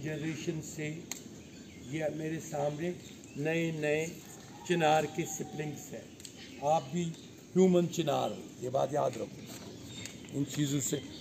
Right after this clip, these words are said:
कश्मीरी में बोलूँ, उर्दू में बोलूँ, कि comfortable हो ना, मैं दोनों में आप comfortable हो। तो आत्मा छू, तुई ते लकट लकट बोनी,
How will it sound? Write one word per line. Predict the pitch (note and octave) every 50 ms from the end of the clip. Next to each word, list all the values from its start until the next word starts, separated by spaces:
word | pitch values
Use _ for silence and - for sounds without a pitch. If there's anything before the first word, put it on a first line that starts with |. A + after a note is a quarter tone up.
| - - - - -
कश्मीरी | - - - E3+ G#3+ G#3 A3
में | G#3 A3 A3 G3+
बोलूँ, | A3 G#3+ A3 A3 A3+ A3+ A3+
उर्दू | G#3+ F#3+ E3 G#3 G#3+
में | G#3+ G#3+ G#3+ F3
बोलूँ, | G3+ G#3 G#3+ G#3+ A3 A3 A3+ - - - -
कि | - F3 - - - - - - D#2+ - -
comfortable | D#3 D#3+ D3 F3 G3 F#3 G3 F#3 F#3+ G3+
हो | F#3+ F#3+ G3
ना, | G3+ G#3+ A3+ - - - - - - - -
मैं | D#3+ D#3+ E3 D3+
दोनों | F3 F#3 F#3 F#3 F#3+
में | F#3 F3+ E3+
आप | E3+ E3 D#3+ - -
comfortable | D#3 D3 - C#3+ C#3+ - B2 A2 - G2+
हो। | - - - - - - - - - - - - - - - - -
तो | D3 D3 D3 C#3 - - - - - - - - - - - - E3+
आत्मा | F#3+ G3+ G3 G3 G3+ A3+ G#3
छू, | - - A#3 B3 - -
तुई | B3 B3
ते | G3+ - A3+ G#3+
लकट | G3+ F#3+ F#3 - F3 F3 D3
लकट | F3+ E3+ D3 - - F3 D#3 C#3+
बोनी, | C#3+ D3 C#3 C3+ A#2 G#2